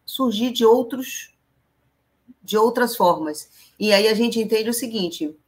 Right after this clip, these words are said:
existe alguma mensagem que tá sendo passada e isso precisa ser, ser visto. E aí a gente leva isso pra coordenação, ou, ao contrário, a coordenação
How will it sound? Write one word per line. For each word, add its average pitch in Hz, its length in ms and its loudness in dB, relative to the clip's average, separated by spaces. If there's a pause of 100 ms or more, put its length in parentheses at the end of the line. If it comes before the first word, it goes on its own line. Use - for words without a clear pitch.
(180)
existe 180 480 -2
alguma 175 380 -4
mensagem 196 560 -2
que 185 80 -12
tá 196 160 -4
sendo 190 280 -6
passada 196 460 -4
e 202 80 -4
isso 196 220 -6
precisa 196 480 -8
ser, 185 400 -6 (340)
ser 202 220 -2
visto. - 420 -6 (400)
E 240 100 6
aí 254 100 8
a 262 60 8
gente 285 260 2
leva 254 320 2
isso 226 240 -2
pra 233 140 -4
coordenação, 233 760 -2
ou, 285 460 2
ao 262 160 2
contrário, 226 460 4
a 175 40 -4
coordenação 208 920 -2